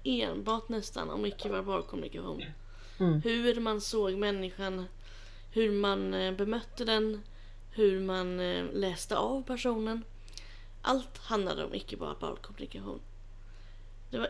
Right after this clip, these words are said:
Speaker 1: ingenting om hur man för sig eller hur man samt-, ja, visst är det olika samtalsmetodiker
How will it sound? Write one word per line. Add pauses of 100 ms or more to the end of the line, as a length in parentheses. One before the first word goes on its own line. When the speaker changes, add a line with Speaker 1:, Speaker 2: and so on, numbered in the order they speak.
Speaker 1:
ingenting
om
hur
man
för
sig
eller
hur
man
samt-,
ja,
visst
är
det
olika
samtalsmetodiker